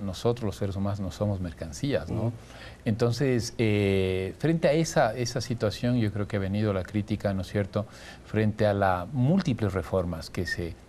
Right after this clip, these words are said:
Speaker 1: Cuando uno habla del Estado, no solo tiene que ver desde el punto de vista quizás económico, que es una parte, ¿no? La infraestructura, eh, el gasto, ¿no es cierto?, social, sino que tiene que ver con procesos de regulación.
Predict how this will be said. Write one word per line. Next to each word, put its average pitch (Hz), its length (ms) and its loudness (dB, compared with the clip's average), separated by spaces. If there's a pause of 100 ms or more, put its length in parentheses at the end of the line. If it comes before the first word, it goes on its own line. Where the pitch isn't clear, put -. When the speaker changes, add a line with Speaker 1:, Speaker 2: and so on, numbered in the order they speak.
(240)
Speaker 1:
Cuando 101 320 2 (140)
uno 127 220 4
habla 127 180 4
del 101 180 0
Estado, 120 540 2 (320)
no 110 220 4
solo 107 340 0
tiene 98 280 -2
que 98 140 -2
ver 95 300 0
desde 92 220 -4
el 87 60 -6
punto 95 300 -4
de 92 40 -4
vista 92 260 -4
quizás - 360 -4
económico, 98 600 0
que - 80 -4
es 87 100 -4
una 101 200 2
parte, 113 360 2
¿no? 98 160 -2
La 98 100 -2
infraestructura, 95 960 -2 (440)
eh, 95 340 0
el 101 180 2
gasto, 98 440 2
¿no 87 120 -4
es 82 80 -8
cierto?, 98 520 0
social, 120 640 2 (360)
sino 120 280 0
que 127 120 0
tiene 147 340 0
que 135 140 0
ver 123 160 2
con 123 140 -2
procesos 107 500 -2
de 101 120 0
regulación. 92 800 0